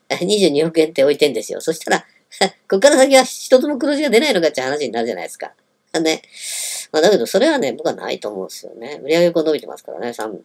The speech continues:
三、三百十九億ですか？四六月期ね。第一四半期ですよね。それで、この営業利益見ても、十八億八千万でしょ？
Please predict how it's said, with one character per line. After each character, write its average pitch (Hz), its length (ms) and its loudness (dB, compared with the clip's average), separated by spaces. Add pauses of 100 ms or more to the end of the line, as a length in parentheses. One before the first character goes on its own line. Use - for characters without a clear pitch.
三、 107 480 -8
三 135 360 -6
百 95 260 -6
十 117 180 -6
九 139 160 -4
億 - 160 -8
で 82 60 -12
す - 100 -16
か？ 101 100 -2
四 - 100 -12
六 107 160 -6
月 - 160 -12
期 - 100 -12
ね。 226 200 -8
第 139 140 0
一 - 80 -10
四 - 80 -6
半 110 80 -6
期 - 80 -16
で - 80 -14
す - 80 -10
よ 156 40 -4
ね。 214 240 0
そ - 800 -4
れ 240 100 10
で、 160 220 6
こ 156 80 -4
の 202 60 2
営 277 100 2
業 381 100 6
利 427 100 6
益 370 100 -4
見 151 120 -4
て 147 120 0
も、 120 320 -2
十 135 140 -6
八 165 220 -2
億 131 120 -8
八 113 100 -16
千 135 160 -8
万 127 140 -6
で 80 80 -14
し - 100 -12
ょ？ 135 200 -4